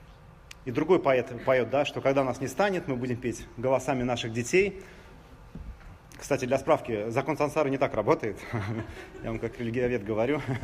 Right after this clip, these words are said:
<laughs> Вот. Но все равно это мило, э, что действительно мы, мы видим, что нам придет конец, но есть продолжение жизни. И, ну, это тоже, э, очень хорошее, э, в-, вос-, восприятие себя. И об этом тоже нас, нам Господь дает первую заповедь, собственно, о том, чтобы мы плодились, размножались. Но и нашей жизни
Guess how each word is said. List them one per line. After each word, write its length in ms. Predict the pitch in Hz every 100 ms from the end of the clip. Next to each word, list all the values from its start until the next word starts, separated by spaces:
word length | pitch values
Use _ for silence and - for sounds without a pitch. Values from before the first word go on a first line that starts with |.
| 131
<laughs> 380 | 120 254 240 180
Вот. 240 | 123 139 143
Но 120 | 202
все 140 | 208
равно 240 | 214 247 165
это 160 | 160
мило, 580 | 202 202 113 90 143 135
э, 20 |
что 200 | 127 175
действительно 520 | 139 143 247 190 113 - - -
мы, 240 | 143 190
мы 140 | 160 185
видим, 240 | 240 226
что 200 | - 175
нам 180 | 170 185
придет 200 | 170 175
конец, 280 | 180 180 123 - -
но 160 | 151 151
есть 200 | 135 131
продолжение 440 | 131 135 139 143
жизни. 340 | 131 156 95 90
И, 220 | 143 147 -
ну, 240 | 139 160 147
это 140 | 147
тоже, 220 | 202 160
э, 140 | 135 143
очень 360 | 127 143 -
хорошее, 300 | 180 180 165 - - -
э, 120 | 151
в-, 380 | 147 151 170 170
вос-, 160 | 165
восприятие 720 | 147 147 175 208 208 156 139 147
себя. 220 | - 175
И 60 | 143
об 140 | 143
этом 140 | 175
тоже 180 | 156 208
нас, 120 | 165 131
нам 220 | 143 135
Господь 240 | 143 170
дает 160 | 151 147
первую 220 | 165 160
заповедь, 260 | 156 - 117
собственно, 280 | 123 135
о 40 | 120
том, 100 | 135
чтобы 280 | - 131 127
мы 60 | - -
плодились, 380 | 143 139 160 151
размножались. 540 | 135 143 147 151 85 - - - - -
Но 240 | 156 190 185
и 80 | 190
нашей 380 | 185 226 - 143
жизни 440 | 156 226 151 101